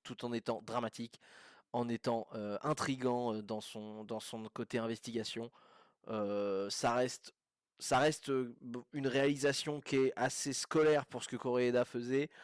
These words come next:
Ça reste, euh, un trope scénaristique qui est connu et qu'on a déjà vu plusieurs fois. Mais,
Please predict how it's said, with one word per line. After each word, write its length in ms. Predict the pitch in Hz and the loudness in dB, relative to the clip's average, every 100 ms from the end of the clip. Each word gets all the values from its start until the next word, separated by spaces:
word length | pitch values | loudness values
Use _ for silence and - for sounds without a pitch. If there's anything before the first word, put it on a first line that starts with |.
| - - - | -20 -20 -8
Ça 220 | - 139 | 2 4
reste, 400 | 143 147 - - - | 6 4 0 -14 -4
euh, 340 | 120 113 110 - | 0 2 0 -2
un 500 | 120 113 113 110 113 | -4 -4 -4 -4 -6
trope 300 | - - 349 | -2 4 4
scénaristique 760 | - 156 139 139 - 147 - - | 4 0 0 -2 -4 -8 -8 -12
qui 100 | - | -6
est 60 | 120 | -6
connu 520 | - 147 139 143 139 | 0 0 0 -2 -2
et 40 | 120 | -4
qu'on 160 | 110 | -6
a 80 | 110 | -4
déjà 260 | 120 123 123 | -2 2 2
vu 100 | 127 | 0
plusieurs 280 | 123 120 | -2 -4
fois. 240 | - 131 135 - - - _ | 2 2 2 -4 -20 -20 _
Mais, 360 | 113 117 120 | -6 0 0